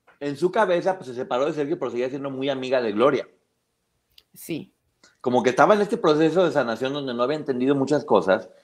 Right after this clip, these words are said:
Speaker 1: Decía, "Ok, Sergio fue un desgraciado, me divorcié, pero Gloria era mejor amiga". Entonces fue a verla al concierto del Auditorio Nacional.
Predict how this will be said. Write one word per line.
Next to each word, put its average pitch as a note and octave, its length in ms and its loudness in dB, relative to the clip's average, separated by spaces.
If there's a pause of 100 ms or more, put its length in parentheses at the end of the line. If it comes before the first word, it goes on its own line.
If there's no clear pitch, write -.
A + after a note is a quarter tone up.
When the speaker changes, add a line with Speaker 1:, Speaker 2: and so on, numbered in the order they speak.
(140)
Speaker 1:
Decía, A2+ 240 6
"Ok, B2+ 100 -2 (160)
Sergio C3+ 280 -4
fue C#3 80 -4
un C#3 60 -2
desgraciado, C#3 520 2
me B2+ 120 -4
divorcié, A2+ 600 -2 (320)
pero A2 180 2
Gloria A#2+ 360 4
era C3 180 0
mejor A2 300 -8
amiga". A2 360 -6
Entonces F#2 300 -4
fue E3+ 80 8
a E3 40 6
verla D#3 540 2
al G#2 160 -6
concierto A#2+ 380 -2
del C3+ 80 4
Auditorio C3+ 240 -2
Nacional. A#2 460 -6